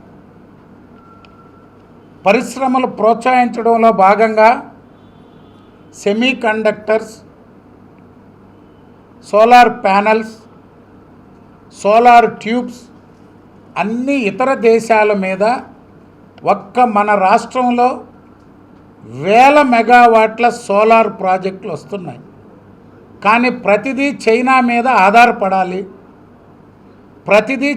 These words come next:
చైనా దయాదాక్షిణాల మీద ఇక్కడ ప్రాజెక్టులు నడవాలి. కేంద్ర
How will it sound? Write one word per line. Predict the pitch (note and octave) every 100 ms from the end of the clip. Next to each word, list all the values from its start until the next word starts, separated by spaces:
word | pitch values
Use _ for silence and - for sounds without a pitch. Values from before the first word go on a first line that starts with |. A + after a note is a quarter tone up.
| -
చైనా | A3+ B3+ C4+ A#3+ A3
దయాదాక్షిణాల | A3+ B3+ B3+ B3 A#3+ A#3 A#3 A#3 G#3
మీద | A3+ C4 B3+ - - - - -
ఇక్కడ | G#3+ B3 A#3+ G3
ప్రాజెక్టులు | G3 A#3+ B3 B3 B3 G3+
నడవాలి. | F#3+ A3 G#3+ F#3+ F#3+ F#3+ - - _ - - _ - _ - _ -
కేంద్ర | A#3 C#4+